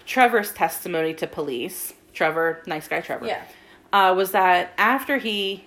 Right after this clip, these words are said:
Speaker 1: exited the bathroom when Kristen had pulled him in, he encountered Paul.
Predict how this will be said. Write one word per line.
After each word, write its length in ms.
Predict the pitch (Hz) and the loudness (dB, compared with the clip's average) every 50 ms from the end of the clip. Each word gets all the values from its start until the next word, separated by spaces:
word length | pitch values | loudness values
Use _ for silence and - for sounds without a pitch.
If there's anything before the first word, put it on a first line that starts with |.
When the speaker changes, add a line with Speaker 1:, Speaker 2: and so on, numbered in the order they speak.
| _ _ | _ _
Speaker 1:
exited 440 | - 190 202 196 196 196 196 190 185 | 2 2 2 2 0 0 0 0 -2
the 60 | 185 180 | -2 0
bathroom 600 | 165 151 151 147 - - - 151 143 143 151 160 | 2 2 2 2 0 -4 -6 -4 -4 -2 -2 -4
when 120 | 156 156 | -6 -6
Kristen 340 | 151 - 156 156 - 170 175 | -4 -4 -6 -6 -6 -8 -6
had 180 | 180 151 151 - | -4 -4 -4 -4
pulled 220 | - 165 170 151 | -4 -4 -4 -4
him 220 | 170 175 165 165 | -4 -6 -6 -4
in, 280 | 151 147 143 143 147 151 - - - - - - - - - - - - - - - - - | -4 -4 -4 -6 -6 -10 -12 -16 -20 -20 -20 -20 -20 -20 -20 -20 -20 -20 -20 -20 -20 -16 -12
he 240 | 185 - 226 214 196 | -6 -2 -2 0 0
encountered 500 | 185 - 240 269 311 294 - 156 151 - | 0 0 0 0 0 0 0 -4 -4 -2
Paul. 200 | - - - | -2 -2 -2